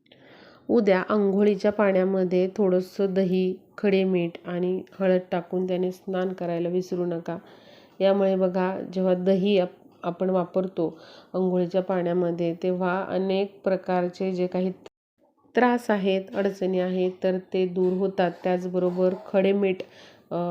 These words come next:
अंघोळीच्या पाण्यामध्ये टाकल्यामुळे अनेक प्रकारचे जे काही दोष आपल्याला लागलेले असतात, तर ते दूर होतात. नकारात्मक ऊर्जा या दूर राहतात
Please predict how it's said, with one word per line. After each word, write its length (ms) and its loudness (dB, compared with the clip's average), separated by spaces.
अंघोळीच्या 480 0
पाण्यामध्ये 600 0
टाकल्यामुळे 840 2
अनेक 440 2
प्रकारचे 760 0
जे 160 0
काही 540 -2
दोष 480 2
आपल्याला 400 0
लागलेले 400 0
असतात, 340 -4
तर 120 0
ते 120 -2
दूर 320 0
होतात. 340 -2
नकारात्मक 800 -2
ऊर्जा 460 0
या 180 0
दूर 360 2
राहतात 420 2